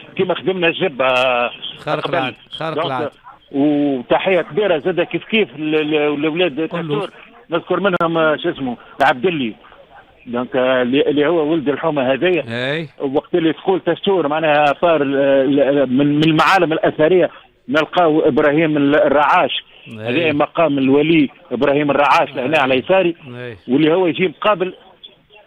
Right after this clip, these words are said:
Speaker 1: ما كان يمكن أن يكون سوقاً.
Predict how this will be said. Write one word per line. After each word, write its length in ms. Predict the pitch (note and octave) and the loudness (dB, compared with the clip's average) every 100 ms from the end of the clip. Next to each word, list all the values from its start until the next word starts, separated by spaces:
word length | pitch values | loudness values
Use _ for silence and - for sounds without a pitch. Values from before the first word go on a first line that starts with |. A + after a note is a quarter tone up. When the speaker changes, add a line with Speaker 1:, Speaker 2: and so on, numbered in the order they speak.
| - | -4
Speaker 1:
ما 120 | E3+ | -2
كان 360 | - G#3 F#3 | 0 0 2
يمكن 500 | G3 A#3+ G#3+ F3 E3+ F3+ | 2 2 0 0 0 0
أن 100 | F#3 | 2
يكون 500 | F3+ E3 G3+ G#3 F#3 - | 2 0 0 0 0 0
سوقاً. 400 | G3 E3+ E3 | -2 0 -2